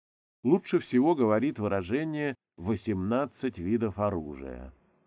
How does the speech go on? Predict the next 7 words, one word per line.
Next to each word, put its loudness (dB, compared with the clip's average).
Самой 6
известной 2
техникой -2
здесь -2
является 0
владение 2
шестом, -6